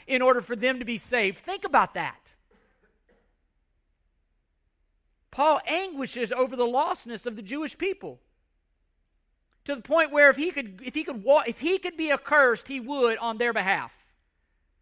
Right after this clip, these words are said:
And I looked up the word anguish. Listen to what it means. It means agony, pain, torment, torture, suffering, distress,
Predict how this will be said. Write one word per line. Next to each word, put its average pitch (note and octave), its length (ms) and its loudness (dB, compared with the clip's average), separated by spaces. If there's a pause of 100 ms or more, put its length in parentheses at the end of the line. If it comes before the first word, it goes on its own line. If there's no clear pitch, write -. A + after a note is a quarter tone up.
(760)
And C#4 220 -2
I C4+ 80 6
looked D4+ 280 0
up D4 120 0
the C#4 80 -12
word C4 220 4
anguish. C#4 520 -6
Listen C#4+ 260 -8
to D#4 60 -8
what C#4 140 0
it A#3+ 80 -4
means. F#3+ 460 -12 (180)
It C4+ 120 -4
means C4+ 280 -6 (140)
agony, A3 680 2 (600)
pain, B3 560 -2
torment, A#3+ 680 -2 (580)
torture, C4 540 4
suffering, G#3 680 -4
distress, A#3 920 2